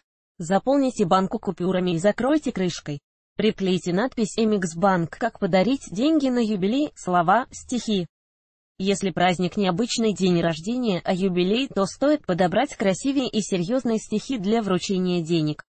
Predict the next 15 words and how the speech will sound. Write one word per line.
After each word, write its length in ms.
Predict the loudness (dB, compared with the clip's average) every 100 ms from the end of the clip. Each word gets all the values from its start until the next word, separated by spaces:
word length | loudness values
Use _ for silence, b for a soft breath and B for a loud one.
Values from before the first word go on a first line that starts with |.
| _ _ _ _ _ _
Они 280 | 0 2 2
должны 460 | 4 2 2 0 0
быть 240 | -2 -4
нейтральными 720 | -2 0 2 2 2 0 0
и 60 | 0
сказанными 680 | 0 0 0 2 0 2 0
от 80 | -2
чистого 440 | -4 -4 -2 -2
сердца. 540 | -2 -2 -2 -4 -8 -8 _ _ _
Лучше 380 | -2 0 0 -4
всего, 380 | -4 -2 -2 -2
если 400 | 0 0 2 0
вы 160 | 0
выучите 540 | 0 0 -2 -4 -4 -6
стихотворение. 880 | -4 -4 -2 0 2 2 0 -2